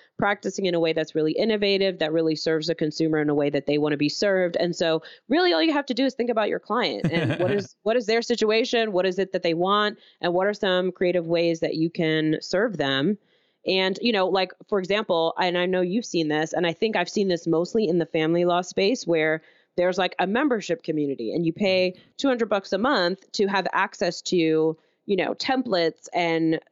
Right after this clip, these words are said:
Speaker 1: you know, basically step-by-step walkthroughs of how to use those templates and, like, what to expect in, you know, this type of family law case or whatever. And you, like, basically assisted D I Y.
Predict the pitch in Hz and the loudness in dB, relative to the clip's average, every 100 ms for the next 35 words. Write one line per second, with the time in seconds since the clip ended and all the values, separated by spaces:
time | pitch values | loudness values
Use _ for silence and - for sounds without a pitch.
0 | - 185 156 147 139 143 - 190 190 180 | -4 -2 2 2 2 0 0 0 0 -2
1 | 165 - - 180 180 175 - 170 175 202 | -2 -2 -4 -2 -2 -2 -2 -2 0 0
2 | 214 - 160 151 151 170 165 214 190 160 | -2 -2 -2 -2 -2 -2 0 0 0 -2
3 | 151 160 160 143 143 156 151 - - _ | -2 -4 -2 -2 0 0 0 -2 -12 _
4 | 131 165 185 208 190 - - 240 196 - | -2 0 0 0 -2 -4 -2 0 -2 -8
5 | - 180 175 175 170 190 170 156 165 165 | -4 0 0 0 -2 -2 0 2 0 0
6 | 170 165 - 180 180 208 233 202 160 143 | -2 -2 -4 -2 -2 0 2 2 2 0
7 | - 123 92 175 170 170 190 156 110 - | -2 -2 -2 0 0 0 0 0 -4 -6
8 | _ _ _ 190 190 180 196 196 240 277 | _ _ _ -4 -2 -2 -2 -2 -2 -4
9 | 269 220 202 - - 185 240 - 214 165 | -4 -4 -4 -4 -4 -2 -2 -2 -2 0
10 | 180 165 160 165 208 151 - | 2 2 2 2 0 0 -2